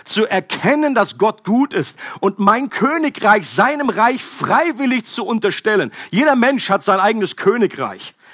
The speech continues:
Okay? Wir haben alle genau, wir, wir wissen, okay, d-, hier, so, so weit darfst du kommen. Wenn du näher kommst, wenn du,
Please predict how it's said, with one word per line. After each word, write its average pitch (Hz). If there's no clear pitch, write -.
Okay? 185
Wir 165
haben 233
alle 240
genau, 208
wir, 180
wir 170
wissen, 220
okay, 202
d-, 165
hier, 220
so, 170
so 160
weit 190
darfst 180
du 156
kommen. 139
Wenn 143
du 147
näher 180
kommst, 220
wenn 170
du, 156